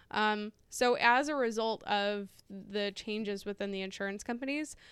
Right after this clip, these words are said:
uh, the California Earthquake Authority was created, and it's publicly managed but privately funded, and it offers, like, pretty minimal coverage.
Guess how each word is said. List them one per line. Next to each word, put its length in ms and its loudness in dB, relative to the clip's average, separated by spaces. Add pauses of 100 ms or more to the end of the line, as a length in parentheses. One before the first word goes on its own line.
(180)
uh, 220 4
the 160 -2
California 840 0
Earthquake 580 -2
Authority 540 0
was 220 -4
created, 640 4
and 160 -2
it's 140 -2
publicly 480 -2
managed 440 -2
but 180 -6
privately 480 0
funded, 520 -2 (300)
and 100 0
it 120 8
offers, 380 4
like, 200 2
pretty 340 -2
minimal 380 -6
coverage. 640 -8